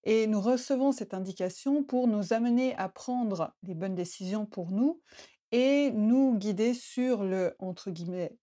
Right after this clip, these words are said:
bon chemin » qui sera juste pour nous, pour notre, euh, plan d'évolution dans cette vie, dans cette incarnation.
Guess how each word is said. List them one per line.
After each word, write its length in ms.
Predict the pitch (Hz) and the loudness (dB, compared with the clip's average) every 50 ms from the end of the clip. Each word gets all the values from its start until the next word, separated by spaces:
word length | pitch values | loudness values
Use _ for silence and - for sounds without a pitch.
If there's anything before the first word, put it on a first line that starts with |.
| _ _ | _ _
bon 400 | 175 165 180 208 226 233 247 262 - | -8 -4 -2 -2 0 -2 -2 -4 -6
chemin » 680 | - - - - - 226 220 202 185 175 175 208 269 262 | -8 -6 -4 -2 0 0 0 0 0 -2 -2 -2 -2 -4
qui 140 | - - | -4 -8
sera 420 | 170 - - - - 165 170 160 - - | -12 -8 -8 -8 -4 -4 -4 -4 -4 -4
juste 400 | 180 160 208 233 233 - - 190 | -6 -4 -4 -4 -6 -6 -10 -14
pour 360 | - _ - - 262 247 233 | -14 _ -4 -2 0 2 2
nous, 340 | 202 196 196 214 247 285 285 - - _ _ _ _ _ _ | 2 0 2 2 0 0 -2 -6 -14 _ _ _ _ _ _
pour 540 | _ 233 233 247 254 262 269 269 247 240 - - | _ 0 2 4 6 6 4 4 2 0 0 0
notre, 480 | 202 196 208 214 214 214 - - - | 0 0 0 -2 -4 -8 -10 -6 -2
euh, 340 | 214 196 196 196 196 190 180 - - - | 2 4 4 4 6 4 4 2 -2 -8
plan 540 | - - 226 220 220 226 233 247 269 269 - - | -4 0 2 4 4 4 4 4 2 0 0 -2
d'évolution 960 | 196 165 190 220 208 185 196 196 185 170 - - - 233 247 254 240 - - - | -2 0 0 0 0 0 -2 -2 -2 -4 -8 -6 -4 -2 -2 -2 -4 -6 -8 -8
dans 480 | 175 156 202 214 220 226 233 233 - | -6 -4 -2 -2 -2 -2 -2 -4 -4
cette 380 | 208 - - - 185 175 - 180 | -6 -8 -8 -8 -8 -8 -10 -10
vie, 320 | 170 165 185 202 220 233 | -8 -6 -4 -2 -2 -2
dans 180 | 202 180 185 170 | -2 -4 -6 -8
cette 220 | - - 190 196 | -8 -8 -8 -8
incarnation. 580 | 202 180 170 175 160 156 160 160 - - - | -8 -8 -8 -8 -8 -10 -12 -14 -16 -18 -20